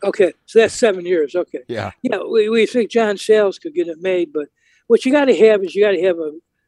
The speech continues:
Speaker 1: a st-, a big star attached to it to make the movies. Like,
Speaker 2: Yeah.
Speaker 1: like writers and directors, even directors aren't, un-, unless you're Quentin Tarantino now.
Speaker 2: Right.
Speaker 1: But, you know, 'cause he's, he's, or David Lynch, okay?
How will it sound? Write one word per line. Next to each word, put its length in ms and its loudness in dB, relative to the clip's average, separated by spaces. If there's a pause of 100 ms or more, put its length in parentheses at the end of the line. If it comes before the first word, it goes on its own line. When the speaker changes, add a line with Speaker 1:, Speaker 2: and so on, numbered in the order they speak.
(180)
Speaker 1:
a 80 -12
st-, 300 -6
a 60 -10
big 240 4
star 360 -2
attached 500 -10
to 100 -10
it 80 -10
to 80 -18
make 180 -10
the 60 -20
movies. 260 -6
Like, 80 -2
Speaker 2:
Yeah. 200 -12 (480)
Speaker 1:
like 220 -2
writers 560 2
and 160 -10
directors, 480 -2
even 200 -10
directors 500 -4
aren't, 240 -8 (340)
un-, 140 -6
unless 300 -2
you're 80 -8
Quentin 240 -10
Tarantino 680 -4
now. 260 -10 (200)
Speaker 2:
Right. 140 -4
Speaker 1:
But, 140 -2 (600)
you 80 0
know, 240 -6
'cause 160 -14
he's, 240 -6
he's, 300 -8 (120)
or 120 -4
David 320 4
Lynch, 520 -4
okay? 420 -2